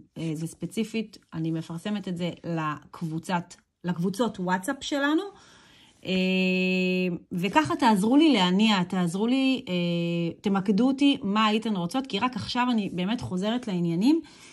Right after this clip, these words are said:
עם ה-, עם כל התקופה המטורפת הזאת של הפינוי מהבית, מהעסק, אה, עד שפה הזכרנו לנו מקום. אז אני אשמח שתרשמו לי, אה, ושיהיה לכם בהצלחה.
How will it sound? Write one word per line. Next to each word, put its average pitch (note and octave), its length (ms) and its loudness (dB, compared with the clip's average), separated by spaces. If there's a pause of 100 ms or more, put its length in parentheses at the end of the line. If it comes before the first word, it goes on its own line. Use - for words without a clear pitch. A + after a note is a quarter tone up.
(200)
עם G3 300 0
ה-, F3 680 0
עם F#3+ 100 2
כל B3 220 0
התקופה A#3+ 340 -4
המטורפת G3+ 580 -4
הזאת D#3+ 380 -6
של E3+ 240 -6
הפינוי D#3+ 720 -2
מהבית, F#3 640 0
מהעסק, F#3 960 -4
אה, F3 340 -4
עד F3+ 80 -6
שפה F#3+ 440 -6
הזכרנו G3 380 -4
לנו F#3+ 220 0
מקום. B3 320 2 (640)
אז - 60 -8
אני F3+ 140 2
אשמח G3+ 320 -2
שתרשמו F#3+ 720 0
לי, F#4 160 4 (520)
אה, E3+ 40 -2 (240)
ושיהיה B3+ 260 2
לכם D4 180 2
בהצלחה. G3+ 600 -2